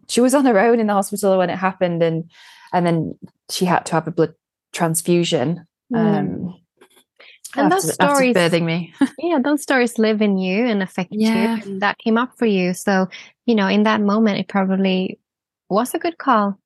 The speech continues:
Speaker 2: in that
Speaker 1: Mm.
Speaker 2: sense, because it, it, it made you feel totally, I remember when you said yes to it, and I could see that, you know, for you at that point, it was a hundred percent yes.
Speaker 1: Mm.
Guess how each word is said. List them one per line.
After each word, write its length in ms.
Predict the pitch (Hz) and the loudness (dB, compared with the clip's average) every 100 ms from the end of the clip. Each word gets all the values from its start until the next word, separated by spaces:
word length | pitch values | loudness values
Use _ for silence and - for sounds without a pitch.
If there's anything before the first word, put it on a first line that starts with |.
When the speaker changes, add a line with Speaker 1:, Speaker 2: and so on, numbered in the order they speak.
| - | 0
Speaker 2:
in 140 | 208 | 2
that 160 | 202 208 | 2 0
Speaker 1:
Mm. 100 | 208 | -2
Speaker 2:
sense, 260 | 190 185 - | 0 -2 -2
because 220 | 220 220 | -2 -2
it, 160 | 220 - | -6 -6
it, 120 | - - | -8 -2
it 140 | 240 | 2
made 380 | 214 208 214 196 | 4 4 2 2
you 140 | 202 202 | 0 0
feel 320 | - 196 190 - | -2 -2 -4 -6
totally, 480 | 202 190 196 180 - - | -6 -6 -4 -6 -6 -2
I 80 | 202 | 0
remember 680 | 220 208 214 208 185 180 - | 2 2 2 2 2 0 -2
when 160 | 196 | 0
you 60 | 185 | 0
said 180 | - 180 | -2 -4
yes 200 | 185 180 | -4 -6
to 140 | - 180 | -6 -2
it, 160 | 170 - | -2 -2
and 180 | 180 - - - | -4 -6 -14 -8
I 60 | 190 | -6
could 180 | 180 - | -6 -8
see 240 | - 185 | -2 0
that, 180 | 180 - - | 0 -4 -6
you 100 | 202 | -6
know, 40 | |
for 120 | - | -2
you 240 | 196 196 208 | 0 2 0
at 200 | 202 - | -2 0
that 220 | - 185 | -2 -2
point, 260 | - 330 - | -2 -2 0
it 80 | 202 | 0
was 160 | 190 190 | 0 -2
a 40 | |
hundred 220 | 180 175 | -2 -2
percent 240 | - - - | -2 -6 -6
yes. 420 | - - - - _ - | -8 -10 -16 -16 _ -2
Speaker 1:
Mm. 420 | 175 165 160 160 | 0 2 0 -4